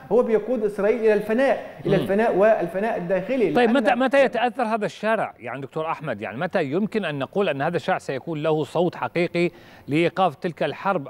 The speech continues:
Speaker 2: الأعداد، أعداد القتلى الإسرائيليين في تزايد، الكمائن التي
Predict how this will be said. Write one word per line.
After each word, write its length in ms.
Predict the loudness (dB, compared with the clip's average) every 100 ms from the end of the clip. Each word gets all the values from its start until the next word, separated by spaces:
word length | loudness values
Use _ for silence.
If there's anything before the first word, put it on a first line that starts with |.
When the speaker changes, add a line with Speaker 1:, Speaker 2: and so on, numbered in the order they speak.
| -6
Speaker 2:
الأعداد، 760 | -4 -2 -2 0 2 2 2
أعداد 400 | -4 -4 -2 0
القتلى 720 | -2 -4 -6 -6 0 2 2 -2 -16 -20 -20 -6
الإسرائيليين 1120 | -2 -2 -2 -6 0 0 0 -2 -2 0 0 0
في 460 | -2 0 2 2
تزايد، 760 | 2 0 2 2 2 0 -4 -12 -20 -20 _ -6
الكمائن 580 | -2 0 0 0 0
التي 540 | -2 0 0 0 -2